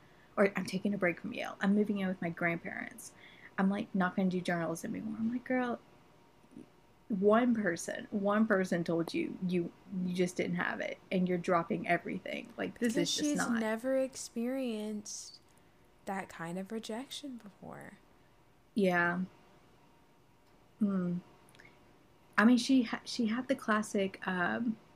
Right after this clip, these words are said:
Speaker 1: gifted kid burnout. She really did.
Speaker 2: I feel like hers was,
Speaker 1: Well
Speaker 2: like, entitled kid safety net.
Speaker 1: Yeah.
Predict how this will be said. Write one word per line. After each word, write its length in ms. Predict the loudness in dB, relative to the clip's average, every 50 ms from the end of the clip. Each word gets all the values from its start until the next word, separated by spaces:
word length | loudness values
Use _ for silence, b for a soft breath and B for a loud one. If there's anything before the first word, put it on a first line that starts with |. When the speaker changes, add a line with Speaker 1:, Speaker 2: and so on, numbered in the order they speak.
| -20 -20 -20 -20 -20 -20 -20 -20 _ -20 -20 -18 -6
Speaker 1:
gifted 380 | 0 0 0 0 2 -2 -2 0
kid 260 | 2 2 2 2 4
burnout. 500 | 2 2 4 4 2 0 -2 -2 -4 -4 -8 -16 -20 -20 -20 -20 -20 -20 -20 -20 -20 -20 -20 -20 -12
She 160 | -4 -2 -2
really 240 | 0 0 0 0 0
did. 360 | 0 -2 -2 -2 -4 -6 -8 -12 -14 -20 -20 -20 -20 -20 -20 -20 -20 -20 -20 -20 _ _ _ _ _ _ _ _ _ _ _ _ _ -14
Speaker 2:
I 120 | -12 -12 -10
feel 160 | -6 -6 -6
like 140 | -6 -8 -8
hers 220 | -8 -8 -6 -4
was, 140 | -2 0 2
Speaker 1:
Well 120 | 4 4
Speaker 2:
like, 80 | 2 2
entitled 720 | 0 -2 -6 -8 -8 -8 -6 -4 -4 -4 -6 -8 -8 -12
kid 320 | -12 -10 -8 -8 -8 -8 -8
safety 440 | -10 -8 -8 -8 -8 -10 -10 -10 -10
net. 280 | -10 -10 -10 -12 -14 _ _ _ _ _ _ _ _ _ _ _ _ _ _ _ _ _ _ _ _ _ _ _ _ b b b b b b b -2 2
Speaker 1:
Yeah. 540 | 4 4 6 6 6 4 4 4 2 0